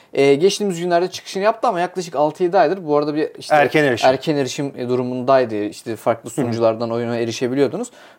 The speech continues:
Speaker 1: Biz de işte hemen indirdik, bir oynayalım dedik. Bakalım sonuçta Age of Empires serisi çok
Speaker 2: Tabii.
Speaker 1: köklü, büyük bir seri. Bakalım dedik nasıl olmuş. E, bir de tanıdığımız Age of oyunlarını mobilde görebiliyor muyuz diye bakmak istedik.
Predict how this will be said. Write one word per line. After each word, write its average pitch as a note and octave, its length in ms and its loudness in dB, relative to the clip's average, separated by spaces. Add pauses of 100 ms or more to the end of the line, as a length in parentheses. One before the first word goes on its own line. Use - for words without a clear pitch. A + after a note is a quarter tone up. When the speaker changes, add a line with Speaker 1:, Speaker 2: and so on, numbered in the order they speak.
Speaker 1:
Biz F#3 300 -4
de F#3+ 100 6
işte F#3 200 -2
hemen F#3 200 -2
indirdik, G3 600 -2
bir F3 120 4
oynayalım D#3+ 520 2
dedik. G#2+ 240 -6
Bakalım A#2 320 -4
sonuçta A#2 280 -8
Age A#2 160 -4
of A2 80 -10
Empires A#2 360 -2
serisi A2 260 -10
çok B2+ 120 -4
Speaker 2:
Tabii. G#2+ 160 2
Speaker 1:
köklü, A#2 340 -6
büyük C3+ 220 -6
bir A#2 60 -14
seri. B2 320 -4 (400)
Bakalım F3+ 320 -2
dedik C3+ 140 -12
nasıl C3+ 260 -2
olmuş. G#2 380 -6
E, G2+ 600 -4
bir B2+ 60 -8
de A#2+ 240 0
tanıdığımız C#3 680 2 (320)
Age B2+ 220 2
of - 320 -4
oyunlarını A#2+ 760 -2
mobilde B2 400 -2
görebiliyor B2+ 440 0
muyuz A2+ 160 -6
diye D#3+ 140 -4
bakmak D3 280 -4
istedik. - 240 -12